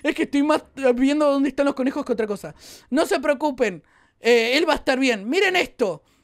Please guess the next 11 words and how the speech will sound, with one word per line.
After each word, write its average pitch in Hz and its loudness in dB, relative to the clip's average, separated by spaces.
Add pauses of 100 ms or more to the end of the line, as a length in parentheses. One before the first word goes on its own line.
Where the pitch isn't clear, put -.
(380)
Parece 320 -2
que 294 -4
otra 294 -2
creación 262 -6
está 277 -8
apareciendo. 214 -10
Ah, 262 -8
son 302 -10
creaciones 269 -10
de 180 -4
él. 139 -8